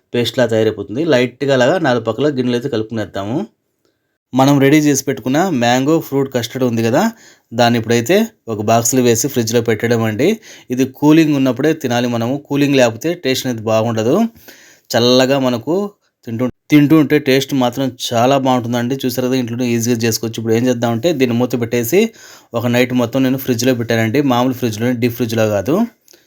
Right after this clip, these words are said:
మరుసటి రోజు మార్నింగ్ తీసి చూస్తే మన మ్యాంగో ఫ్రూట్ కస్టర్డ్ అనేది రెడీ అయిపోయిందండి.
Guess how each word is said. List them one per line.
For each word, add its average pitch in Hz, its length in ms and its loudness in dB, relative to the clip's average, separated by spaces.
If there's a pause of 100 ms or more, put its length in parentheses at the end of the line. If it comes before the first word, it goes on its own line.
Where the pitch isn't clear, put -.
(460)
మరుసటి 127 360 -4
రోజు 131 380 0 (240)
మార్నింగ్ 120 500 2 (100)
తీసి 131 280 -6
చూస్తే 127 380 -6
మన 139 240 0 (580)
మ్యాంగో 123 440 0
ఫ్రూట్ 131 320 -4
కస్టర్డ్ 117 420 -4
అనేది 123 220 0
రెడీ 113 180 0
అయిపోయిందండి. 113 560 -2